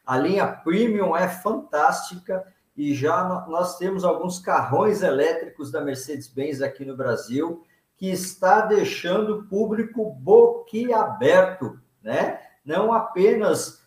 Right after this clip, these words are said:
o, o modelo S U V, obviamente, que são a linha E Q C, né? É, e temos aí também um sedã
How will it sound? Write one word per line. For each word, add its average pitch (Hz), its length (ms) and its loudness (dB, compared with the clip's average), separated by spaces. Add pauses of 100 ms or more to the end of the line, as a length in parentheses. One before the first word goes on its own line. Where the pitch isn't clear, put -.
o, 127 1000 -2
o - 40 -20
modelo 143 760 0
S 165 360 0
U 151 120 -2
V, 151 640 2
obviamente, 139 800 -4
que - 180 -12
são 156 460 -4 (180)
a 139 100 -6
linha 147 480 -4 (140)
E 269 280 6
Q - 280 2
C, - 720 0 (220)
né? 135 380 -6 (420)
É, 127 760 0 (220)
e 190 100 -8
temos 214 460 -2
aí 196 300 2
também 190 480 0
um 196 80 -6
sedã 220 880 0